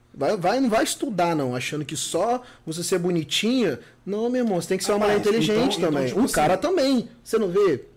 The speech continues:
Speaker 1: Tadinho do Arthur do Big Brother lá. Tá falando um monte de merda.
Speaker 2: Cara, eu devia tá acompanhando mais o Big Brother.
Speaker 1: Eu não
Speaker 2: Não
Speaker 1: acompanho,
Speaker 2: tô,
Speaker 1: eu
Speaker 2: velho.
Speaker 1: acompanho no Instagram.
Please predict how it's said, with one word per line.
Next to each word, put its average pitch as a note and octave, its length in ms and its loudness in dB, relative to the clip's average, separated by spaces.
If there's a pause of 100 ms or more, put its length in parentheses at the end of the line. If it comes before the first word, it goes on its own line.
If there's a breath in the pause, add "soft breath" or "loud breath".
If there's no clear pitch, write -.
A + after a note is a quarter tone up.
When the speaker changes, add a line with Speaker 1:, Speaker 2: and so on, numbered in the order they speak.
(100)
Speaker 1:
Tadinho C#3 360 -2
do C3+ 40 0
Arthur B2+ 220 -6
do B2+ 80 -8
Big B2+ 160 -4
Brother G#2 320 -8
lá. E2+ 240 -12 (560)
Tá A#3 100 -8
falando G3+ 240 -2
um - 40 -4
monte G3+ 120 -2
de E3 60 -6
merda. G2 380 -10 (360)
Speaker 2:
Cara, G3+ 520 -2
eu F#3 100 -2
devia F3 340 -2
tá G3 140 -2
acompanhando F3 460 -4
mais D#3+ 240 -2
o - 20 -8
Big D#3 180 -6
Brother. B2+ 300 -4
Speaker 1:
Eu A#3 80 4
não A#3+ 80 2
Speaker 2:
Não C#4 60 0
Speaker 1:
acompanho, G#3 520 2
Speaker 2:
tô, D3 60 -4
Speaker 1:
eu G3+ 80 4
Speaker 2:
velho. G#3+ 40 4
Speaker 1:
acompanho G#3+ 440 0
no G3+ 120 2
Instagram. A3 540 0